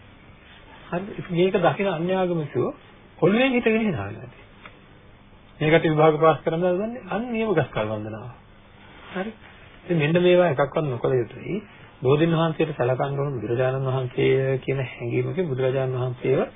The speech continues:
පරාමර්ශනය කරගන්න අමුතු පිළිවෙත් මොකුත් අපි හදන්න ඕනේ නැහැ.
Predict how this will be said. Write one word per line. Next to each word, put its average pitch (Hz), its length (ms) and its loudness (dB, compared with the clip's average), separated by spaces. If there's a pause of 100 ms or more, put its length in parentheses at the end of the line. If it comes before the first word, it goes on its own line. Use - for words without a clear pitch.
(480)
පරාමර්ශනය 131 760 4
කරගන්න 101 440 -10 (500)
අමුතු 185 360 2
පිළිවෙත් 190 400 2
මොකුත් 214 540 -2
අපි 196 140 2
හදන්න 135 320 -2
ඕනේ 120 220 -8
නැහැ. 160 220 -6